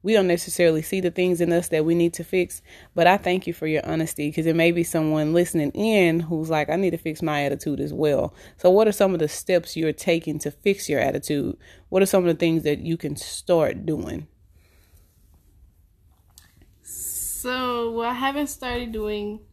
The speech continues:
Speaker 2: a lot of things yet, but I have started reading my devotional daily, and I've been working on talking to people more better.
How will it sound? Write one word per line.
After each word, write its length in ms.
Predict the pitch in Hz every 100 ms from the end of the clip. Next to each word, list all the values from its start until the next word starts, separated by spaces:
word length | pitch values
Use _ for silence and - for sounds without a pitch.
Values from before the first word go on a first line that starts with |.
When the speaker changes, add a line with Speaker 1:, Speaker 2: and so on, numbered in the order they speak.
| _ _ -
Speaker 2:
a 60 | 202
lot 180 | 208
of 160 | 202 202
things 300 | 208 202 -
yet, 200 | 196 196
but 140 | 190
I 80 | 185
have 380 | 190 202 196 202
started 360 | - 190 190 190
reading 380 | 196 202 190
my 200 | 185 175
devotional 920 | 180 180 185 196 190 - 175 165 170 - - - _ _ - _ _ _ _ _ _ _ _ _ 185 - _ _ _ _ 180
daily, 540 | 196 170 160 160 185 - - - - -
and 160 | 202
I've 140 | 190 185
been 120 | 170
working 300 | 156 160 185
on 280 | 160 147 185 - - -
talking 300 | 196 190 185
to 60 |
people 280 | 185 190 180
more 160 | 180 175
better. 380 | 175 165 185